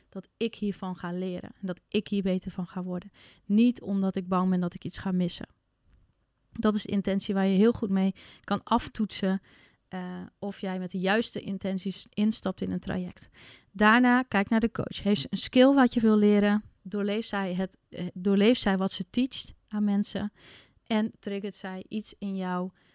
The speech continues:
eh, wat jouw verlangen, ehm, representeert? Dan zit je vaak goed bij een coach.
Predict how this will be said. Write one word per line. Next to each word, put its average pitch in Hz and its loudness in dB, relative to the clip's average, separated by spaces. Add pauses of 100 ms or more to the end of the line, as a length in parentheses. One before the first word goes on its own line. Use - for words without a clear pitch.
(180)
eh, 180 -6 (160)
wat 185 -8 (160)
jouw 190 -2
verlangen, 185 -2 (140)
ehm, 180 -6 (160)
representeert? 196 -6
Dan 190 -2
zit 190 -4
je 208 -4
vaak 185 -4
goed 220 0
bij 202 2
een 202 4
coach. - -10